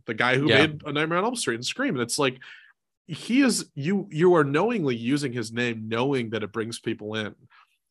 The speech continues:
Speaker 1: but you're still treating him like a horse, <laughs> you know, like, uh, so it's, it always, it'll always make me a little bit sad, but, uh, you know, he's just somebody, it's kind of incredible. Like, to do one of the movies that he did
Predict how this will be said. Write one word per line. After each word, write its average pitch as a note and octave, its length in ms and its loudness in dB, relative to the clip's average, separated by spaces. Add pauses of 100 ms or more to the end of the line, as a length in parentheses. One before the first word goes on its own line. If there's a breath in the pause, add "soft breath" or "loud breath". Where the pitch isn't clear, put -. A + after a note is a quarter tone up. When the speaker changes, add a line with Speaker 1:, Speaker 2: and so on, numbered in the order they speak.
(140)
Speaker 1:
but C3 80 0
you're A#2 80 0
still C3+ 200 2
treating B2+ 360 0
him A#2 80 -2
like G#2+ 140 -2
a G#2 80 -4
horse, - 600 -4
<laughs> - 60 -6
you D3+ 240 4
know, C3+ 280 4
like, C3 360 0 (280 loud breath)
uh, A2+ 360 -2 (420 soft breath)
so F3+ 200 4
it's, F3+ 120 -4
it A#3 140 0
always, G3 480 2 (440)
it'll D3+ 120 -4
always D3+ 200 -2
make C3 160 -4
me C3 80 -6
a A#2 60 -2
little A#2 220 0
bit G#2+ 140 -6
sad, G#2 440 -6 (140)
but, G#2 420 -6
uh, G2+ 360 -8 (360)
you B2+ 80 -4
know, A2+ 80 -6
he's A#2 180 -8
just A#2+ 140 -6
somebody, B2 260 -2
it's A#2 180 -6
kind E3 160 0
of C#3 60 -4
incredible. B2+ 300 -2
Like, B2 160 -2 (220 loud breath)
to F#3 100 0
do A#3 160 2
one C3 320 2
of A#2 140 0
the A2 80 -4
movies G2+ 380 -8
that - 100 -14
he A2 80 -10
did G2 260 -10